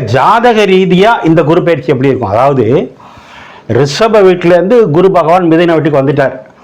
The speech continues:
ஒரு வருஷத்துக்கு இங்கே தான் இருப்பார், மாற மாட்டார். இந்த ஒரு வருஷத்துல உங்க ஜாதகத்துல ஒன்பது கிரகம் இருக்கு, பன்னெண்டு கட்டம் இருக்கும். உங்க ஜாதகத்தை எடுத்து வச்சுக்கோங்க. அதுல ரைட்ல இருக்கிற அம்ச கட்டம் வேண்டாம், ராசி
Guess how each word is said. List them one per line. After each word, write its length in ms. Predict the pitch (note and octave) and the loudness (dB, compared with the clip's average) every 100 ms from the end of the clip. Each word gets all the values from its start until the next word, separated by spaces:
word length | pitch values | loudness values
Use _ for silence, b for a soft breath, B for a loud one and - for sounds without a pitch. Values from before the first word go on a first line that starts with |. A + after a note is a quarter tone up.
| B C3 | B -2
ஒரு 140 | D#3 F#3+ | 0 2
வருஷத்துக்கு 460 | E3+ - G3 F#3+ E3+ | 0 0 -2 0 0
இங்கே 180 | C#3 C#3 | 0 0
தான் 120 | C#3+ C3 | 0 -2
இருப்பார், 300 | B2+ C3 B2 - - B B A#2 | -2 -4 -4 -12 -20 B B -6
மாற 160 | B2+ D3+ D3 | -2 0 -2
மாட்டார். 280 | B2 G#2+ G#2 - B B B C3 | -2 -4 -6 -10 B B B -2
இந்த 160 | D#3 D#3+ C#3+ | 0 2 0
ஒரு 100 | D#3+ F#3 | 2 2
வருஷத்துல 420 | D#3+ - - C#3 G#2+ C3+ F3 B B B B D3+ | 0 -2 -2 0 2 0 0 B B B B -2
உங்க 220 | E3 E3 G#2+ | 0 -2 -2
ஜாதகத்துல 720 | C3+ D#3+ A#3+ A#3+ G3 - F#3+ F3+ | -2 0 0 0 0 0 0 0
ஒன்பது 340 | E3 E3 E3+ C#3 | 0 0 0 0
கிரகம் 260 | C3+ D#3+ D#3 | 0 0 -2
இருக்கு, 200 | A2+ F#2 - _ - | -4 -10 -20 _ -4
பன்னெண்டு 340 | B2+ E3 D3 C3+ | 0 0 0 -2
கட்டம் 260 | C3+ F3+ D3 | -2 -2 -2
இருக்கும். 280 | A#2 G#2 - B B B A#2+ | -4 -8 -10 B B B -2
உங்க 120 | C3+ A#2 | -2 0
ஜாதகத்தை 400 | C#3+ E3+ E3 C#3+ C3 | 0 0 0 -2 -2
எடுத்து 220 | B2+ C#3 | 0 -2
வச்சுக்கோங்க. 420 | - A2+ G#2 A2 D#3+ A#3+ - B B B | -2 -4 -2 -2 -2 -4 -10 B B B
அதுல 200 | B2+ C#3 A#2+ C3 | -2 0 0 -2
ரைட்ல 340 | F#3+ F#3 F#3 | -2 -2 -2
இருக்கிற 220 | C#3+ C#3 F#3 C#3+ | 0 0 0 0
அம்ச 260 | D#3 - D#3 | -2 -4 -4
கட்டம் 260 | C3+ C3 B2 | -4 -2 -2
வேண்டாம், 400 | A#2 A2+ C3+ A3+ B3+ B B B A#2 B2+ | -2 -2 -2 -2 -8 B B B -4 0
ராசி 380 | E3 G#3 G#3+ | 0 0 -2